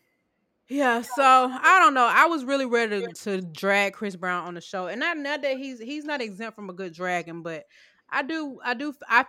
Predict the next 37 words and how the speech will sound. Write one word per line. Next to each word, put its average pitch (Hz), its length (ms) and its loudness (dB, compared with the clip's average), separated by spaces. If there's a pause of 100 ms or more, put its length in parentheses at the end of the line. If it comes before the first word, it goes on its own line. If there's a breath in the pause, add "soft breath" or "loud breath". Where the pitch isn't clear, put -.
felt 285 180 2
like 269 160 0
he 262 160 -8
had 240 200 -4
been, 208 180 -6
um, 196 320 -2
out 196 220 0
the 190 80 -4
way 196 240 -4
for 214 200 -10
a 196 80 -2
while, 226 580 -2
but 190 500 -6
I 214 100 -6
just, 254 400 -14
I 220 80 -10
just, - 540 -14
I 208 140 -10
don't 170 140 -8
know. 156 220 -10
It's 208 80 -18
kinda 247 200 -8
like 190 100 -8
the 165 100 -12
Ja 170 220 -6
Morant 160 400 -12
thing, 165 180 -16
like, 151 140 -14
trouble 240 300 -12
just 165 220 -16
finding 156 320 -14
you 151 120 -18
right 151 200 -16
now. - 260 -20 (180)
Like, - 180 -20
what's - 180 -20
going - 160 -20